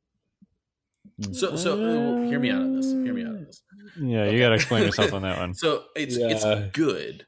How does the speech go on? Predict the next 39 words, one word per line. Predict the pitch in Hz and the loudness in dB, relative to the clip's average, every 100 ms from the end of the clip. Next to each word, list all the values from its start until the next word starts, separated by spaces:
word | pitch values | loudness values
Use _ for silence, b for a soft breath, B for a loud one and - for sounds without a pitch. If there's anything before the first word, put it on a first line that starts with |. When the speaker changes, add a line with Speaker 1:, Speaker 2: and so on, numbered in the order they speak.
| B B - | B B -4
Speaker 2:
but | 107 | -2
I | 107 | -2
don't | 123 139 127 | -4 -4 -6
think | 139 120 | -6 -6
it's | 104 | -8
the | 98 | -10
auto | 80 92 98 | -8 -8 -8
include | 101 95 101 98 | -10 -10 -10 -10
it | 65 | -10
was, | 69 85 82 82 - - - _ _ _ _ - | -10 -10 -10 -12 -12 -12 -12 _ _ _ _ -14
um, | 85 76 67 64 _ _ _ _ _ _ _ _ _ _ _ _ | -12 -12 -16 -20 _ _ _ _ _ _ _ _ _ _ _ _
at, | 101 82 | -8 -6
like, | 78 - | -8 -8
high | 76 | -10
command | - 57 50 - - _ _ _ | -12 -18 -20 -20 -20 _ _ _
for | - 123 110 104 | -8 -4 -2 -2
a, | 98 - - - | -2 -8 -16 -12
for | 107 | -10
a | 98 | -10
variety | 92 62 62 - | -10 -10 -12 -18
of | - | -20
reasons. | - - _ _ b b b _ - | -20 -20 _ _ b b b _ -10
The, | 110 101 | -8 -8
the | 117 123 | -6 -6
two | - 190 | -4 -6
main | 123 120 117 | -4 -4 -6
ones | 117 104 | -6 -8
is | 95 98 | -12 -10
that | 95 85 _ _ b _ | -12 -12 _ _ b _
the | 104 | -10
amount | 101 107 113 117 | -6 -4 -4 -4
of | 98 | -8
rebel | 95 101 107 110 110 | -10 -10 -8 -10 -8
lists | 110 113 - | -8 -8 -10
that | - | -10
have | 87 85 | -12 -10
Wookiees | 101 135 151 143 151 | -12 -8 -10 -8 -10
in | 156 | -10
them | 151 151 | -12 -14